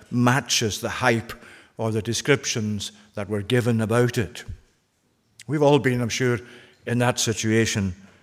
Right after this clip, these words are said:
whether we're young or middle-aged or old.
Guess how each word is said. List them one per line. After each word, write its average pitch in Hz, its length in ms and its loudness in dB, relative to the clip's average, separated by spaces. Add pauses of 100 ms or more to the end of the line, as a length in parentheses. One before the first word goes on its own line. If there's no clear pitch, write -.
(240)
whether 113 200 -4
we're 104 160 -4
young 113 460 0 (420)
or 104 180 -6
middle-aged 110 680 -2
or 110 140 -6
old. 117 500 0